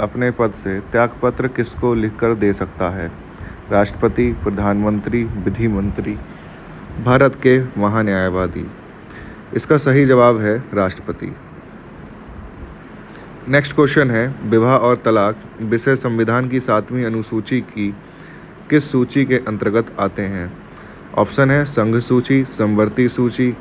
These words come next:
राज्य सूची, अवशिष्ट विषय। इसका सही जवाब है समवर्ती सूची।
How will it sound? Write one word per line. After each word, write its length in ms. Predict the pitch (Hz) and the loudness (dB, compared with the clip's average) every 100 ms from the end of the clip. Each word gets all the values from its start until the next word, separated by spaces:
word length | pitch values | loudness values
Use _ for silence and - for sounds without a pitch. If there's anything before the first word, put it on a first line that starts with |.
| 107 | -2
राज्य 320 | 101 104 110 | 2 2 2
सूची, 480 | 113 120 113 127 120 - | 0 0 2 2 0 0
अवशिष्ट 420 | 107 - 110 - 101 | -4 -2 -4 -4 -4
विषय। 400 | 92 - 87 87 - - - - - - - - - - | -4 -4 -6 -6 -14 -18 -18 -18 -18 -18 -18 -18 -14 -10
इसका 180 | - 147 | 0 2
सही 260 | 143 139 | 6 6
जवाब 360 | 135 127 123 120 | 6 6 6 6
है 200 | 107 113 - - | 2 -4 -8 -4
समवर्ती 560 | 113 107 104 101 127 135 - | -2 0 0 0 -4 -4 -10
सूची। 480 | - 104 92 90 | -4 -2 -2 -4